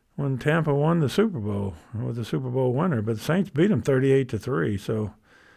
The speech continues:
they kinda had the Buccaneers number,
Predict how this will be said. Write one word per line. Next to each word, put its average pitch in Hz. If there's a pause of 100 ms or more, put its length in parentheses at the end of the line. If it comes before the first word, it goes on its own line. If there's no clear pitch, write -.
they 151
kinda 185
had 151
the 120 (380)
Buccaneers 135
number, 117